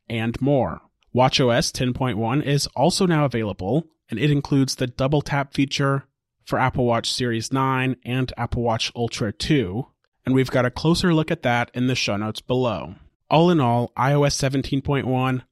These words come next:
watch O S ten point one, mac O S Sonoma fourteen point one, and T V O S seventeen point one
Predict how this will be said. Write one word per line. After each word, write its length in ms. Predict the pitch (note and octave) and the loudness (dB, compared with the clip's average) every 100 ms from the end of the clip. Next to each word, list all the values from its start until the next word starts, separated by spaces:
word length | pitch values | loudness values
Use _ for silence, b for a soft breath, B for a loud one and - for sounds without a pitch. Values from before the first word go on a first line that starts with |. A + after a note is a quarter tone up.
| - | 0
watch 240 | B2+ - | 2 4
O 100 | C#3+ | 4
S 160 | C3+ - | 2 0
ten 220 | C#3 B2+ | -2 -2
point 300 | - C3 A2+ | -2 -2 0
one, 360 | A#2+ A#2+ A#2 - - | -2 -2 -4 -8 -4
mac 260 | A#2 - | -4 -2
O 100 | A#2+ | -2
S 120 | A2+ - | 0 -2
Sonoma 560 | - A#2+ C3+ C3+ C3+ | -2 0 2 4 2
fourteen 540 | - D#3 D#3 - D3+ D3 | 0 0 0 2 0 0
point 300 | - C#3+ C3+ | 0 0 0
one, 360 | C3+ C3+ C3+ - _ - | 0 0 -2 -8 _ -4
and 320 | C3+ C#3 C#3 | 0 0 -2
T 180 | - A#2+ | -4 -4
V 200 | A#2+ A2+ | -2 0
O 100 | A2+ | 0
S 260 | A2 - - | -2 -6 -8
seventeen 640 | - B2+ B2+ - A2+ A2+ | -4 -4 -4 -4 -6 -6
point 360 | - B2 A2+ - | -6 -6 -4 -4
one 360 | A#2 A#2 A2+ | -2 -2 -4